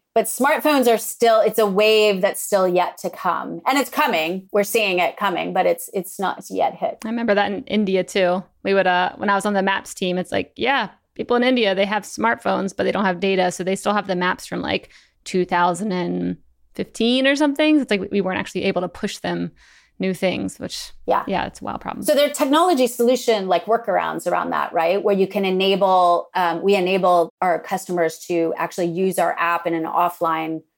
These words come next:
Speaker 1: way. And then when they have connectivity, they can, the orders can be sent and they can receive messages and stuff. But sorry, uh, let, let me get to how it works. So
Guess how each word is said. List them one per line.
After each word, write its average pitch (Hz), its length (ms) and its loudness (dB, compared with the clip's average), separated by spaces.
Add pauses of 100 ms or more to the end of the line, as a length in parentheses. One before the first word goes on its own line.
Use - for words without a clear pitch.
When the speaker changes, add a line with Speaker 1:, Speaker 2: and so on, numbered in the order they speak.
(320)
Speaker 1:
way. 190 200 4
And 180 120 0
then 175 80 -2
when 175 100 2
they 170 100 2
have 190 360 0
connectivity, 170 680 0
they 160 140 -2
can, 156 380 -8 (200)
the 175 80 0
orders 165 360 0
can 165 160 -10
be 165 100 -8
sent 160 380 -6
and 165 120 -6
they 156 120 -8
can 160 180 -6
receive 160 320 -8
messages 170 460 -10
and 175 120 -14
stuff. - 220 -6 (340)
But 226 240 2
sorry, 226 280 4
uh, 302 200 2
let, 240 240 4
let 254 140 4
me 247 80 4
get 240 300 2
to 208 220 2
how 202 260 4
it 175 80 4
works. 190 340 2
So 190 500 2